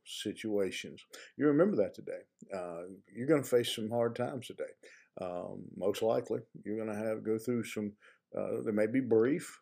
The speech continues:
um, but there'll be some times today probably, uh, when life might get hard.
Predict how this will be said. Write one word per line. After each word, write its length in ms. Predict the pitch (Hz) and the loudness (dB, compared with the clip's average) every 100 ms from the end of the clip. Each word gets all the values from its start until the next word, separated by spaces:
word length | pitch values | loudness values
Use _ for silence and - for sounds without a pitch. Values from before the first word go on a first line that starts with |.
| - | -10
um, 400 | 90 87 85 87 _ _ _ _ - - | -8 -8 -8 -12 _ _ _ _ -16 -4
but 180 | 113 110 | -2 2
there'll 160 | 117 | 2
be 120 | 131 | 2
some 200 | 127 123 | 0 0
times 360 | 113 127 156 131 | -2 -2 -2 -4
today 300 | 107 104 107 | -2 0 0
probably, 580 | 107 104 98 117 120 147 - - - _ 98 | 2 0 0 -2 -2 -4 -6 -20 -20 _ -10
uh, 260 | 92 95 | -8 -8
when 180 | - 107 | -2 0
life 280 | 104 131 - | 2 2 0
might 200 | 120 131 | -2 -2
get 180 | 131 - | 0 2
hard. 360 | 127 123 52 | 2 0 0